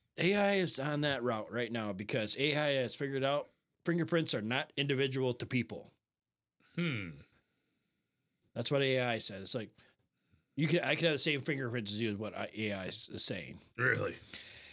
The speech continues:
Speaker 1: And science is kind of backing them on this.
Speaker 2: Hmm.
Speaker 1: There's a, here we go. Conventional wisdom in forensic science has always held that fingerprints from different fingers of the same individual are distinct and cannot be matched.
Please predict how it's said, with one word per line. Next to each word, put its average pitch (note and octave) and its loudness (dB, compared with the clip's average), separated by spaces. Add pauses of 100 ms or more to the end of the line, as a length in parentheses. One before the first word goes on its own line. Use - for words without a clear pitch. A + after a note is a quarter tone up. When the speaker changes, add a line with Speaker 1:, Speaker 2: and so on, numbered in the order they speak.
Speaker 1:
And F3 4
science B3+ 4
is F#3 0
kind G3+ 2
of C#3 0
backing C#3+ 0
them - -14
on D#2 -14
this. - -6 (100)
Speaker 2:
Hmm. C3 -2 (800)
Speaker 1:
There's C3 0
a, G2 -2 (920)
here D#3+ 6
we D3+ 4
go. D3 2
Conventional F#3+ 4
wisdom E3+ 4
in C#3 0
forensic C3+ 2
science A#2+ 2
has A#2 -2
always C3 2
held B2 2
that G#2+ -8
fingerprints F3 2
from B2 2
different B2+ 0
fingers C#3 0 (640)
of B2 2
the A#2 0
same E3 4
individual C3+ 2
are A#2 0
distinct D#3 0
and G#2 -4
cannot B2+ -2
be A#2 -2
matched. G#2 -6